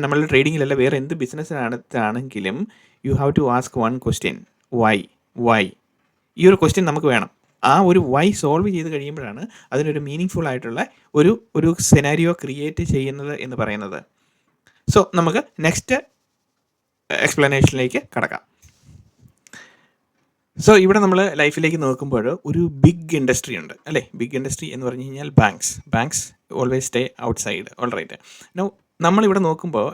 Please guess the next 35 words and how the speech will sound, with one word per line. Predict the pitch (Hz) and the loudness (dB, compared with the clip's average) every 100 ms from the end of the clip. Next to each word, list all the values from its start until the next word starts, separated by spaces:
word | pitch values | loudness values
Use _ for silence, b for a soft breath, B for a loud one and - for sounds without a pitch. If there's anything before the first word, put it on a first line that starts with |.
| - | -4
എന്തെല്ലാമാണ് | 170 175 160 | -2 0 0
കാണുന്നത്? | 147 139 143 113 | -2 -4 -6 -10
ഇവിടെ | 131 190 B B _ 127 | -6 -6 B B _ -6
റി-, | 127 | -2
കമ്പനീസ് | 139 143 147 151 147 | -2 0 0 0 -2
ഉണ്ട് | 131 123 - _ 160 | -2 -2 -6 _ -4
അല്ലേ? | 165 - | -4 -2
നമ്മുടെ | 127 135 | -8 -6
ലൈഫിലേക്ക് | 147 147 185 180 | -6 -4 -4 -4
നോക്കുമ്പോൾ | 160 160 185 170 | -6 -8 -10 -10
നമ്മൾ | 156 175 | -8 -4
കാണുന്ന | 156 165 175 | -4 -4 -6
ഇൻഡസ്ട്രീസ് | 151 156 180 180 226 - | -2 0 -2 -6 -10 -8
ഡിഫറെന്റ് | 147 185 | -4 0
ഡിഫറെന്റ് | 185 185 190 190 - | 0 -2 -2 -2 -4
ഒത്തിരിയധികം | - 190 180 190 175 | -8 -2 0 2 0
കാര്യങ്ങളുണ്ട്. | 175 175 123 101 | 0 0 0 0
എല്ലാം | 156 | -2
നമ്മൾ | 175 170 | 0 -2
മെൻഷൻ | 165 160 | -4 -8
ചെയ്യുന്നില്ല, | 160 151 165 208 | -10 -8 -6 -4
കുറച്ച് | 214 208 | -2 0
കാര്യങ്ങൾ | 143 113 123 - | 0 -2 -8 -14
മെൻഷൻ | 147 117 104 | -10 -10 -10
ചെയ്യാം. | - 131 | -12 -14
ഓക്കെ, | - - B B B _ | -14 -16 B B B _
കമ്പനീസ് | 160 202 190 170 156 | 0 2 0 -2 -4
ഉണ്ട്, | 147 - 127 | -6 -2 0
റെഗുലർ | 143 170 170 156 | 2 2 2 2
ജോബ് | 147 170 160 | 2 4 4
അവിടെ | 151 147 | 0 -2
ക്രിയേറ്റ് | 143 135 | -4 -4
ചെയ്യപ്പെട്ട് | 135 131 143 | -2 -2 0
വെച്ചിട്ടുണ്ട് | 127 131 127 135 - - | -6 -8 -10 -12 -14 -4
അല്ലേ? | 170 | -4